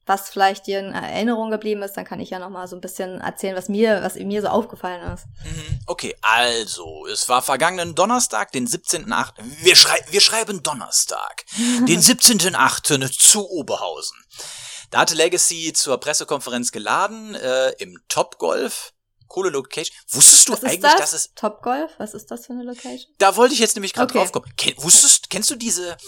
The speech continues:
Speaker 2: das kennst du so aus einem amerikanischen Film, diese, diese Balkone, wo man sitzen kann und von denen schießt du dann einfach in die Ferne, äh,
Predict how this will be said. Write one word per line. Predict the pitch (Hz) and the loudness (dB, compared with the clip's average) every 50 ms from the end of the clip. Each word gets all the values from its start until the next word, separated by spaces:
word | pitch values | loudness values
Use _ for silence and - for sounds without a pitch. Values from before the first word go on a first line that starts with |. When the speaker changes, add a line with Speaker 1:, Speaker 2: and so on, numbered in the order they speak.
| 127 - - - | -18 -18 -12 -10
Speaker 2:
das | - - | -8 -6
kennst | - 185 202 - | -2 0 0 0
du | - | 0
so | 147 151 | 0 0
aus | 139 - | 0 0
einem | - 127 - | -2 -4 -6
amerikanischen | - 127 113 110 - - - 175 196 196 160 - - | -8 -10 -10 -10 -10 -10 -8 -8 -6 -4 -4 -4 -4
Film, | - 110 - - - - - - - _ | -8 -10 -12 -12 -16 -20 -20 -20 -20 _
diese, | _ 123 135 135 120 135 131 127 127 123 123 120 117 - _ _ - - - _ _ _ _ _ _ _ _ - | _ -6 -4 -2 0 2 2 4 4 2 2 0 -4 -8 _ _ -20 -20 -20 _ _ _ _ _ _ _ _ -6
diese | 123 120 139 139 | 0 2 2 4
Balkone, | 123 135 120 120 120 - - - 135 143 156 196 240 254 302 330 392 381 - _ - - _ | 6 4 4 4 2 -2 -2 0 2 4 4 4 4 2 0 -2 -2 -4 -8 _ -20 -18 _
wo | - 185 196 | -6 -2 -2
man | 202 185 151 | -2 0 -2
sitzen | 143 185 - - - 247 240 | -2 -2 0 0 0 -2 -4
kann | - - 233 226 | -4 -4 -4 -4
und | 226 175 | -4 -4
von | - - 156 | -6 -4 0
denen | 143 180 185 180 | 0 2 4 6
schießt | - - - 220 254 285 - | 8 8 8 6 4 0 0
du | 214 | 0
dann | 180 180 175 | -2 -2 -2
einfach | 120 185 196 - 196 | -2 -4 -4 -4 -6
in | - 170 | -8 -8
die | 160 143 | -8 -8
Ferne, | 127 - 180 170 175 143 | -6 -6 -6 -4 -4 -4
äh, | 120 113 - 120 120 117 117 107 | -4 -4 -2 -2 -2 -2 -2 -4